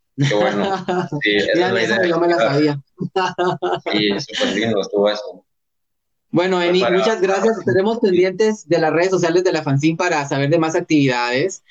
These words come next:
Speaker 2: Por favor, compártanos. Aquí nosotros los invitamos para que la gente conozca y asista, ¿oíste? Son, mira, las puertas de, de Sin Peluca y de Diversa están abiertas.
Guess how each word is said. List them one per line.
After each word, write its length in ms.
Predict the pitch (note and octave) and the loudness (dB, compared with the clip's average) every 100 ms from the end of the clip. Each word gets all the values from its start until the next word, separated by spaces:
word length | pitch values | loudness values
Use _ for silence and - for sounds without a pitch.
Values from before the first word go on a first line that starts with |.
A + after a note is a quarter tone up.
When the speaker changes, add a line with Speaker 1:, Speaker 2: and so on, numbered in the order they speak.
| - - - | -20 -20 -6
Speaker 2:
Por 220 | - D3+ C#3+ | -2 0 2
favor, 420 | D3+ D#3+ G3 G3 | 2 4 2 2
compártanos. 840 | F#3+ D#3 D#3+ F3 F3+ F#3+ G3 G#3 | 0 2 0 -2 0 0 0 0
Aquí 280 | D3+ D3+ E3 | -2 0 2
nosotros 460 | F3 E3 E3 F3+ F3 | 2 2 2 2 2
los 180 | D3 | 2
invitamos 420 | C#3+ C3 C#3 D3+ F3 | 2 2 0 -2 -2
para 180 | D3 | -2
que 80 | C#3+ | -2
la 100 | B2+ | -2
gente 240 | C#3 C#3 E3 | 0 -2 0
conozca 380 | C3+ C#3 E3+ | 0 0 0
y 40 | D#3 | -2
asista, 500 | A#2 D#3+ C#3+ B2 A#2 | 0 -2 0 0 2
¿oíste? 460 | D3 D3+ - A2+ | 2 2 0 -2
Son, 340 | - D3 D#3 - - | 0 -2 -2 -2 -2
mira, 180 | F3+ | 0
las 140 | D3+ C#3+ | 0 0
puertas 320 | G3 A#3+ A#3+ | 0 2 2
de, 280 | G3+ E3+ - - | 2 0 -4 -4
de 100 | F3 | 0
Sin 140 | E3+ F3+ | 2 2
Peluca 420 | E3+ F3+ F#3 G#3 | 4 4 4 4
y 100 | F#3+ | 4
de 140 | E3 | 4
Diversa 280 | D#3+ D#3 E3 | 4 4 2
están 220 | F#3 E3+ | -2 0
abiertas. 640 | E3 D#3 C#3 - - - | 2 2 0 -6 -16 -20